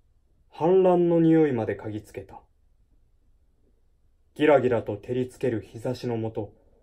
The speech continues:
発火寸前のマッチのような言葉が投げつけられた。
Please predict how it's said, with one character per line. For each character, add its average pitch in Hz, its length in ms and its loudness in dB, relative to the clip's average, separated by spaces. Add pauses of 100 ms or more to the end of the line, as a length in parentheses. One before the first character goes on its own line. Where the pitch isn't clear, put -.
(140)
発 151 220 -2
火 185 140 4
寸 180 280 2
前 170 140 6
の 165 180 4
マ 170 140 4
ッ 185 100 -2
チ - 120 -6
の 143 140 2
よ 127 160 2
う - 20 2
な 113 120 -2
言 117 240 -4
葉 120 120 2
が 110 140 -4
投 104 140 -8
げ 120 120 -4
つ - 120 -18
け 127 100 -2
ら 110 140 -6
れ 104 80 -10
た。 - 100 -20